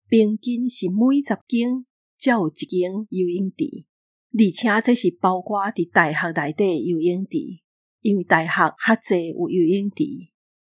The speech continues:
咱若单看小学，是全台湾每一百间才有六间游泳池。啊，若讲互学生啊去学校外口的游泳池学，其实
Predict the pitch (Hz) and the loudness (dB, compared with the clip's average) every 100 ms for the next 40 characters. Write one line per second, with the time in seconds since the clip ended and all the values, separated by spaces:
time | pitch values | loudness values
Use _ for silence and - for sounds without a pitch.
0 | - 220 226 170 139 180 170 170 - 208 | 4 6 8 6 2 -4 -4 -6 -2 0
1 | 170 - - 254 247 220 - - _ _ | 0 -6 -4 -2 -2 -2 -2 -4 _ _
2 | _ _ - 208 226 208 220 202 202 170 | _ _ -4 0 2 2 2 0 0 0
3 | 196 214 247 254 - - 208 180 190 180 | 2 4 4 4 -2 -4 -4 -2 -2 -2
4 | 180 196 _ _ _ _ 180 185 175 147 | -6 -12 _ _ _ _ -2 -2 -4 -4
5 | - 175 - - 190 180 185 208 185 180 | -2 -4 -4 -2 -2 -2 -8 -2 -2 0
6 | 185 196 - - 214 _ _ _ _ 262 | -4 -8 -10 -12 -16 _ _ _ _ 0
7 | 277 254 262 240 240 254 - _ - 226 | 2 2 2 2 0 -6 -14 _ -6 -4
8 | - 190 - 220 254 247 190 185 - 277 | -2 -4 -2 0 2 0 -2 -6 -4 -4
9 | - 160 175 180 185 143 - - 185 135 | -4 0 0 0 -2 -4 -4 -2 -2 0
10 | 180 165 185 202 214 156 131 - 156 - | -2 2 4 4 2 -2 -4 -2 -4 -6
11 | _ _ _ _ 208 202 - 190 - | _ _ _ _ -4 -2 -2 -4 -4